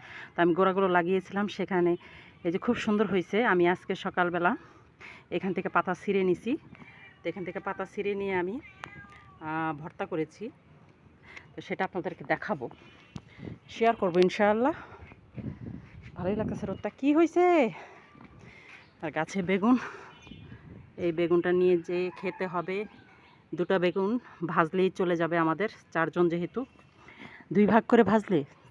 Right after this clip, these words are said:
চারটা বেগুনে হয়ে যাবে। আর মাশাআল্লাহ ভালোই পুঁই শাক হয়েছে।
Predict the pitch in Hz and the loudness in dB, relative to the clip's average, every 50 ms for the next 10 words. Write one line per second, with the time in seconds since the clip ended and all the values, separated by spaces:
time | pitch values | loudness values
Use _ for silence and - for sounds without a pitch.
0 | _ - - 175 - - 180 165 170 165 175 170 170 156 165 160 143 156 151 - | _ -2 -2 -2 0 0 0 0 2 4 4 4 4 4 2 0 0 -2 -4 -4
1 | 185 - - - - - - - - - - - - - - - - - - - | -6 -14 -14 -18 -20 -20 -20 -20 -20 -20 -20 -20 -20 -20 -20 -20 -20 -20 -12 -6
2 | 175 165 156 175 190 - 214 214 202 202 208 185 160 196 202 208 220 214 - 220 | -2 0 2 2 2 2 2 4 6 6 4 4 4 4 4 4 4 4 2 2
3 | - - 214 - - 208 185 - - - | 2 0 -2 -2 0 0 0 -2 -2 -6